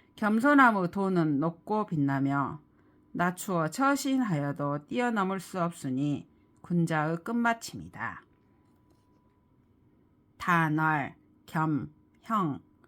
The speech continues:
천도 하제이 광명, 지도 비상행, 천도 휴영이 익겸,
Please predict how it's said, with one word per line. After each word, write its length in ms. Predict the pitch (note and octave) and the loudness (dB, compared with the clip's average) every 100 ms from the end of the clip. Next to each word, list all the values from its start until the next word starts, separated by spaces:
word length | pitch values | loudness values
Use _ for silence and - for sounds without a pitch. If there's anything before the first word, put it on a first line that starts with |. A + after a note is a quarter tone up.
| _ _ _ _ _ - | _ _ _ _ _ -10
천도 720 | - B3+ B3 A#3 G3 E3 F3 | 0 2 2 2 0 0 -2
하제이 880 | G#3+ G#3+ G3+ F3+ F3+ E3+ D#3+ C#3 B2+ | -2 2 2 0 0 0 0 -2 -6
광명, 720 | - D3+ C#3+ C3+ C#3 C3+ A#2 - _ _ _ _ _ _ _ _ _ _ _ | -4 -2 0 -2 -4 -6 -8 -14 _ _ _ _ _ _ _ _ _ _ _
지도 760 | - G#3+ G#3+ F#3 F#3 F3 E3 D#3+ | -6 -2 -2 -2 0 0 -2 -6
비상행, 1400 | G#3 G3+ F#3+ F3+ E3+ D#3 - - F#3+ F3 D#3+ E3 C#3 - _ _ _ _ _ _ _ _ _ _ _ _ _ _ _ _ | -6 -4 -4 -2 -2 -4 -6 -2 0 0 0 -2 -2 -10 _ _ _ _ _ _ _ _ _ _ _ _ _ _ _ _
천도 680 | - C4 A#3+ A3+ G3 F3+ F3+ | -2 2 2 2 2 2 0
휴영이 960 | A#3+ B3+ A3 G3 F3 F3 F3 D#3+ D3 | -2 -2 0 0 2 2 2 0 -4
익겸, 760 | - E3+ - _ D#3+ C#3+ C3 - | -8 -8 -10 _ -6 -4 -4 -8